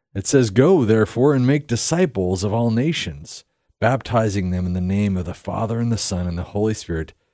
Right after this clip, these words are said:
teaching them to observe all I have commanded you." Now, let's think about how that applies to our marriages. Your commission in your spouse's life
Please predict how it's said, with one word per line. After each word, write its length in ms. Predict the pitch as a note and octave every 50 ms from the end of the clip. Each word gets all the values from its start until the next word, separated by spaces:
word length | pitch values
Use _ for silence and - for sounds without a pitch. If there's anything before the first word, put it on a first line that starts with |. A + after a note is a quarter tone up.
| _ _ _ _ _ -
teaching 400 | - F3+ G3 F#3+ - G#2 F2+ E2
them 200 | E2 E2 E2+ F2+ F2
to 140 | - A#2
observe 680 | G#2 F#2+ F#2 A#2 D#3+ F#3+ D3 F#2+ F#2 F#2+ G2 G2+ - _ _ _ _ _ _ _ _ _
all 260 | - F#2+ F#2+ F#2+ G2 G2
I 80 | G2
have 180 | F#2+ F2 - -
commanded 520 | - - F2 D#2+ E2 E2 D#2+ D#2 D2+ -
you." 200 | D2+ D2 C#2+ D2 - _ _ _ _ _ _ _ _ _ _ _ _ _ _ -
Now, 300 | G3 G#3 G#3 G#3 - - _ _ -
let's 400 | - G#2+ B2 E3+ E3+ - - -
think 200 | - C#3 C3 A2+
about 220 | G#2+ F2 F#2 E2
how 120 | - - F#2+
that 140 | F2+ F#2 E2+
applies 480 | E2 - - F2+ D#2+ E2+ E2+ - - -
to 280 | - - - E2 D2+ -
our 100 | F2+ F2
marriages. 520 | G2 C3+ D3 F#2 D#2+ - - - - -
Your 200 | F2+ E2+ G2+ G#2+
commission 800 | - - - F#2 F#2 G2 B2+ D3 - - - A#2 G2+ F#2 F2+ F2+
in 220 | - - G2+ G2
your 140 | F#2+ F#2+ F#2
spouse's 600 | - - - - F#2 F#2+ G#2+ - - G#2+ F#2+ -
life 320 | E2+ D#2+ D#2+ E2+ - _